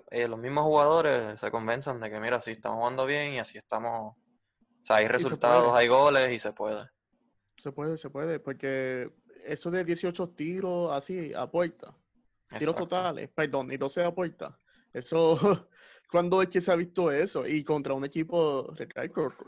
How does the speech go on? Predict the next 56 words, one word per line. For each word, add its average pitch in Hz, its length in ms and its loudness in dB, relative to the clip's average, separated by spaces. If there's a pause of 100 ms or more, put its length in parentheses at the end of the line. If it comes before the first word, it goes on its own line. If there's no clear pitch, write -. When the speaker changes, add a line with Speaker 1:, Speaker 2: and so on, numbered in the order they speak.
(160)
Speaker 2:
contra 131 320 -8
un 127 220 -4
equipo, 156 460 -6
Speaker 1:
El, 151 120 -2
Speaker 2:
equipo 147 240 -6
Speaker 1:
el - 60 -6
Speaker 2:
como 196 120 -2
el 117 100 2
Speaker 1:
Villarreal. 143 200 2
Speaker 2:
Villarreal, 151 320 2
que 170 80 0
está, 151 240 2
que - 60 -14 (140)
está 156 100 0
Speaker 1:
Exacto. 151 140 2
Speaker 2:
peleando 160 440 0
por 196 100 0
esa 170 160 2
posición 160 420 -2
de 135 120 -2
Champions, 151 680 -8
Speaker 1:
Ajá, 110 320 0
Speaker 2:
que 147 60 -2
no - 60 -2
Speaker 1:
y - 40 -4
Speaker 2:
es 135 60 0
Speaker 1:
el 113 40 0
Villa-, 113 240 4
Speaker 2:
cualquiera. - 340 2
Speaker 1:
y 123 160 0
el 113 340 4
Villarreal 113 560 2
no 120 80 0
había 135 180 4
perdido 139 360 2
ningún 120 300 -6
partido. 120 760 -2 (640)
Yo 113 120 -4
creo 120 200 4
de 123 60 4
los 117 120 0
Speaker 2:
Ah. - 40 -4
Speaker 1:
últimos 165 400 -2
seis 170 220 4
partidos 170 560 0
solamente 139 480 2
había 147 140 4
empatado 147 380 4
con 139 140 0
el 120 80 -4
Sevilla, 113 480 -6
los 113 160 -8
demás 120 280 -4
los 131 140 -4
había 113 200 -2
ganado. 113 360 -4